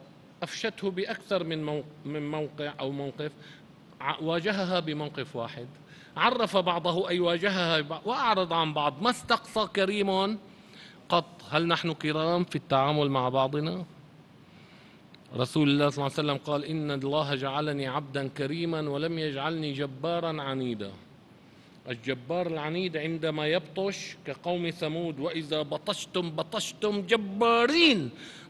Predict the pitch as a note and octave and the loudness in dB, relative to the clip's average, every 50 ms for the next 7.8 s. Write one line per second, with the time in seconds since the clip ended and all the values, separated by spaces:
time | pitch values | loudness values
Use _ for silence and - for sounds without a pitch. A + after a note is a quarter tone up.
0 | - - A#3 A#3 G#3+ G#3 F#3 - G#3+ G#3+ A3 G3 G#3 G#3+ G#3+ A3 G#3+ - G#3 F#3+ | -2 4 6 8 8 6 4 2 2 2 2 2 2 2 2 2 2 2 0 0
1 | F3+ G#3 G3 - F#3+ F3+ - F#3+ G3 G#3 G#3 G3+ F#3+ F#3+ F3+ F#3 F#3 F#3 E3+ E3 | 0 -4 -4 -2 -2 0 0 0 0 0 0 0 0 0 2 2 2 2 2 0
2 | D3+ D3+ D#3+ E3 E3+ E3+ - - F3+ E3+ - G#3+ G#3+ F3 E3 D#3+ E3 F3 F3 F3 | 0 0 2 2 0 0 0 -2 -6 -4 -2 -2 -2 -2 -2 0 0 0 -2 -2
3 | - F#3 D3 - E3+ D#3+ D3 D#3 D#3 C#3 C#3+ D#3 E3 D#3 D3 D3 C#3 C#3 C#3+ C#3+ | -4 -6 -4 -2 -2 -2 0 -2 -4 -2 -2 0 0 0 0 0 0 0 -2 -2
4 | - E3+ E3+ E3+ D#3 D3+ D#3 D#3+ E3 E3+ D#3 C#3 - - B2+ B2+ C3 C3 D#3 D#3 | -2 -2 -2 0 0 0 0 0 0 0 0 -2 -2 -2 -4 -2 -2 -2 -2 -2
5 | D3+ D#3+ D#3 C#3 D#3 D3 - - E3 E3 G3+ G3+ G3 F#3 E3+ E3 D#3 C#3+ D3 D#3+ | 0 0 2 2 2 0 0 0 0 2 2 2 2 2 2 2 0 -2 -4 -6
6 | D3+ - E3+ D#3 E3+ F#3+ F#3+ F3+ D#3+ D3+ D#3+ E3 D3+ D3+ D#3 D3 - E3+ E3+ G#3 | -4 -2 0 0 2 2 2 2 2 0 -4 -6 -6 -6 -6 -4 -2 0 0 0
7 | G#3+ G3+ F#3 E3+ D#3+ D3 D3+ C3+ - D3+ C#3 D3 D3 A#2+ F#2+ F2 | 0 0 -2 -4 -6 -6 -6 -4 -2 -2 -2 -2 -2 -4 -6 -8